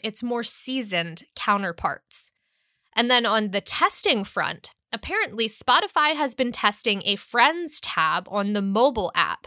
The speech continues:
similar to the one that is on the desktop version. I don't have it on my mobile version, but on desktop, that feature allows you to see what your friends are currently listening to. Whether that's related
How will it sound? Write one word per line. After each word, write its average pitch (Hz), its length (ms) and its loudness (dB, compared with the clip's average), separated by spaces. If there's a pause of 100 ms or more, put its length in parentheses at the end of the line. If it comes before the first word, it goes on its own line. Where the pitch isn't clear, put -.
similar 370 520 2
to 381 140 -2
the 349 80 2
one 185 420 2
that 190 200 0
is 208 180 -4
on 180 220 -6
the 208 260 -6
desktop 196 760 0
version. 175 640 -4 (840)
I 262 440 4
don't 277 320 4
have 311 260 6
it 269 140 4
on 226 280 2
my 220 380 6
mobile 196 420 2
version, 180 600 -2 (180)
but 202 240 0
on 339 440 0
desktop, - 720 2
that 269 280 4
feature 349 400 0
allows 208 440 2
you 220 100 0
to 220 100 -4
see 190 300 -2
what 214 320 0
your 339 140 2
friends 208 560 0
are 220 100 0
currently 180 720 -8
listening 196 460 -2
to. - 320 -6 (260)
Whether 233 340 4
that's 294 300 2
related 247 440 2